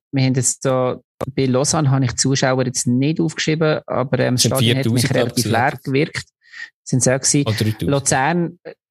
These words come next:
Speaker 1: dreizehntausend, glaub, oder? Ist es richtig? Oder nein,
Speaker 2: Elftausendfünfhundert,
Speaker 1: elftausend, glaub.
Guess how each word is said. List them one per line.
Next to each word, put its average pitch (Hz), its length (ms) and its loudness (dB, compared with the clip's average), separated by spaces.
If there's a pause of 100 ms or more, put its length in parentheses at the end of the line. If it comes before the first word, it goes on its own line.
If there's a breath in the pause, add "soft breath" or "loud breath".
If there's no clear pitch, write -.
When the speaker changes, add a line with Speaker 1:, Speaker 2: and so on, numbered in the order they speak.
(240)
Speaker 1:
dreizehntausend, 202 960 0
glaub, 175 320 0
oder? 156 200 -2
Ist - 140 0
es - 80 0
richtig? 196 240 -2
Oder 123 140 0
nein, 123 160 2
Speaker 2:
Elftausendfünfhundert, 117 840 2
Speaker 1:
elftausend, - 100 -4
glaub. 95 360 -2